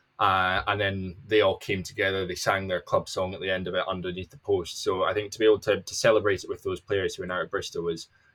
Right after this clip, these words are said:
yeah, it was, it was, it was really lovely to see, actually. Really lovely to see. And I'm sure they partied and celebrated all things Wasps well into the early hours of the morning.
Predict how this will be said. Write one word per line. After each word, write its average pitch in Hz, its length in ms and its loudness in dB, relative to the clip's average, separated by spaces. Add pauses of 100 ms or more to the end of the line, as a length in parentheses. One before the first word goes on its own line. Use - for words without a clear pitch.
(260)
yeah, 127 180 8
it 107 60 4
was, 104 360 -4
it 123 60 4
was, 120 360 -4
it 139 60 -2
was 127 160 0
really 139 160 6
lovely 120 280 4
to - 100 -12
see, 92 200 -8
actually. 95 360 -8 (100)
Really 110 220 -2
lovely 87 280 -4
to - 80 -14
see. 90 240 -6
And 95 140 -4
I'm 92 80 -4
sure 104 360 4 (320)
they 104 80 -4
partied 104 480 4
and 95 140 -4
celebrated 92 760 0
all 98 160 2
things 90 360 -8
Wasps - 360 -4
well 95 260 0
into 90 180 -8
the 90 80 -2
early 87 240 -2
hours 85 240 -4
of - 60 -16
the 85 60 -14
morning. 82 300 -6